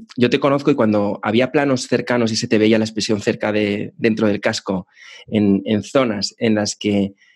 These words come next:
eh, de repente te estabas encontrando con un bloqueo brutal de, de estas trampas tan gigantes que hay en Esber,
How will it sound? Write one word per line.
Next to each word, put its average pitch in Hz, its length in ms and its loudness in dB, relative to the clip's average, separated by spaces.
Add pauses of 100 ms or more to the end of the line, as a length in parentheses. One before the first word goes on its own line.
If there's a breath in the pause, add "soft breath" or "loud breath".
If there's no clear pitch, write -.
(120 soft breath)
eh, 104 160 2
de 110 100 2
repente 117 240 2
te 123 80 0
estabas 123 300 -4
encontrando 110 520 0
con 104 160 -2
un 104 180 2
bloqueo 104 400 2
brutal 110 640 -2
de, 98 320 -4
de 98 120 -2
estas 101 340 -6
trampas 101 440 -6
tan 98 180 -6
gigantes 101 440 -6
que - 80 -6
hay 98 60 -2
en 98 100 0
Esber, 131 320 -4